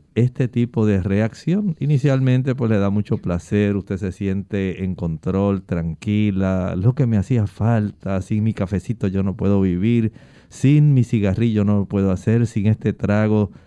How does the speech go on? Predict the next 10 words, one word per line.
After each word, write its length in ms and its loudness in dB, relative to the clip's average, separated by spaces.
no 240 2
puedo 280 2
vivir. 420 2
Va 200 2
a 60 4
ser 380 2
básicamente 1080 0
el 160 -2
mismo 320 2
efecto. 580 -4